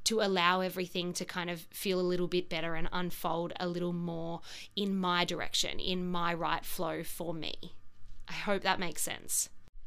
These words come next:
Okay, so Natasha and Mishy's question, I'm kind of combining again. Mishi asks, "Feeling worthy of your manifestations and not letting others burst your bubble."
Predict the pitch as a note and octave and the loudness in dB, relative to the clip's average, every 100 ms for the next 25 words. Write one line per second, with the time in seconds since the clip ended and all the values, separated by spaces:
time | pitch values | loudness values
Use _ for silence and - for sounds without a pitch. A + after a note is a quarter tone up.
0 | - - - D3+ - G3 D#3 - A3+ A3+ | 4 6 8 6 6 4 4 4 6 6
1 | A3+ - G#3+ G#3 B3 B3 A#3+ A3 G3+ F#3+ | 6 6 6 6 6 4 4 4 6 4
2 | G#3+ G#3+ - G3+ F#3+ - G#3+ G#3+ F#3+ F#3+ | 4 2 0 2 4 6 6 4 2 0
3 | - F#3 F#3 F#3 - - - - - - | 0 2 2 0 -2 -2 -2 -2 0 4
4 | - - A3 F#3 F3 F#3+ G#3+ A3 A3 A#3+ | 6 6 6 6 6 6 6 6 4 4
5 | D4 D4+ - - - - - A3 A#3 - | 4 2 -4 -14 -16 -16 0 6 6 8
6 | C#4 C#4+ G#3+ G#3+ - - B3 C#4+ D4 A3 | 6 6 6 6 4 4 6 8 8 8
7 | G#3+ A3 A3+ G3+ F#3+ G3+ G3 G3 F#3+ F3+ | 6 4 2 2 0 0 2 0 0 2
8 | F#3+ G#3+ G#3+ - F3+ - F#3 E3 F#3 F#3 | 2 0 0 2 2 2 0 0 0 2
9 | F#3 G#3 A#3 A#3 A#3+ - F3+ F#3 F3 E3+ | 2 2 2 2 2 0 0 -2 -4 -4
10 | E3 E3+ - - F3+ E3+ - - C2 - | -2 -2 -2 -2 -2 -2 -4 -6 -8 -10